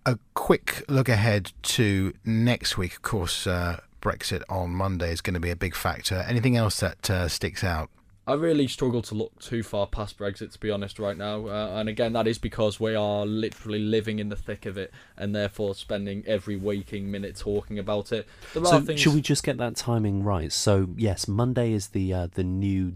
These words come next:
Speaker 3: deal will be announced and motion passed
Speaker 2: The
Speaker 3: in,
Speaker 2: Plan B.
Speaker 3: um, Parliament, but it will be the following Tuesday. That's the day to watch.
Speaker 2: The twenty-ninth.
Speaker 3: Which, exactly.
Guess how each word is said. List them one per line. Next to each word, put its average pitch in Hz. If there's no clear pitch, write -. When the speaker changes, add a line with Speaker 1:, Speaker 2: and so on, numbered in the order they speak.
Speaker 3:
deal 98
will 87
be 87
announced 92
and 90
motion 90
passed 95
Speaker 2:
The -
Speaker 3:
in, 90
Speaker 2:
Plan 104
B. 104
Speaker 3:
um, 87
Parliament, 95
but -
it 107
will -
be 98
the 92
following 107
Tuesday. 101
That's 101
the -
day 98
to -
watch. 90
Speaker 2:
The 107
twenty-ninth. 110
Speaker 3:
Which, -
exactly. -